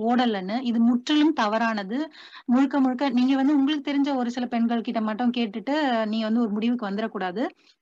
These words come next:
ஏன்னா வந்து எனக்கு வந்து மெயில்லையும், அ, மெசேஜ்லயும் வந்து நிறைய, அ, பெண்கள் வந்து அவங்களோட, அ, இந்த மாதிரி district வந்து ரொம்ப தூரத்துல போட்டிருக்காங்க, அவங்களோட இன்கன்வீனியன்ஸை வந்து convey பண்ணியிருக்காங்க. அது மட்டும் இல்லாம அந்த வீடியோக்கு கீழே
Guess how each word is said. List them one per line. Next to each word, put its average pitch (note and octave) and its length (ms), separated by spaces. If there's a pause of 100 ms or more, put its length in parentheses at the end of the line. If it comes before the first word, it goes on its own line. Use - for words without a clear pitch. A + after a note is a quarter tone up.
ஏன்னா C4 140
வந்து C#4+ 240
எனக்கு B3 400
வந்து B3 200
மெயில்லையும், B3 580
அ, G#3 180
மெசேஜ்லயும் A#3 560
வந்து A3+ 140
நிறைய, B3+ 540
அ, G#3+ 160
பெண்கள் A3+ 300
வந்து A3+ 160
அவங்களோட, G3 520 (360)
அ, G#3 220
இந்த G#3+ 120
மாதிரி A#3 280
district A#3+ 280
வந்து A#3 160
ரொம்ப A#3 220
தூரத்துல B3+ 460
போட்டிருக்காங்க, A3 480
அவங்களோட G#3 360
இன்கன்வீனியன்ஸை B3+ 720
வந்து G#3+ 240
convey A#3+ 400
பண்ணியிருக்காங்க. G3+ 540
அது G#3+ 240
மட்டும் B3+ 260
இல்லாம A#3+ 300
அந்த A3 240
வீடியோக்கு C4+ 460
கீழே B3+ 400